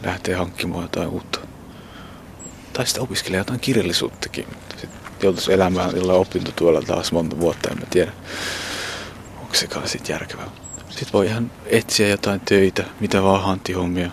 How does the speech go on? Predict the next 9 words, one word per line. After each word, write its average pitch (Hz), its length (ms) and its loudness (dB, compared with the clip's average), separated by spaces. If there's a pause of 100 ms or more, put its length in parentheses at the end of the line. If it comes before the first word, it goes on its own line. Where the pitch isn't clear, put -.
maalarijuttuja 90 760 2
mä 87 80 -4
voisin 87 280 -4
tehdä. 87 340 -4 (960)
Sitten - 280 4
yksi - 200 2
hyvä, 101 220 8 (800)
yksi - 300 -4
hyvä 92 220 6